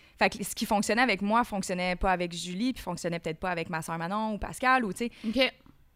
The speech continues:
Speaker 1: Mais je pense que rendu à un certain point, quand t'as beaucoup trop d'enfants, <laughs> c'est difficile de t'adapter et d'avoir un discours.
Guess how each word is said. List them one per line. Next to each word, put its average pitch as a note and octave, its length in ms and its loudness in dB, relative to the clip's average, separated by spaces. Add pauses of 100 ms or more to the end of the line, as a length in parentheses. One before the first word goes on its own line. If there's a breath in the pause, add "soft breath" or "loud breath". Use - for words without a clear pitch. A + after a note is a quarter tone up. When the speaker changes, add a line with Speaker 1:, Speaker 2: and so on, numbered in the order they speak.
Speaker 1:
Mais G3 140 0
je G3 80 -2
pense B3+ 240 6
que G#3+ 160 0
rendu F#3+ 180 2
à G#3+ 40 4
un A3 80 2
certain G3 340 -4
point, C4 160 2
quand F#3+ 140 0
t'as D#3+ 100 2
beaucoup F#3+ 280 -2
trop - 200 4
d'enfants, D4+ 400 4 (200)
<laughs> - 200 -18
c'est - 140 -4
difficile C4 320 2
de A3 80 6
t'adapter F3+ 440 4
et - 40 -4
d'avoir F#3 300 2
un F3+ 100 2
discours. A#3 460 -2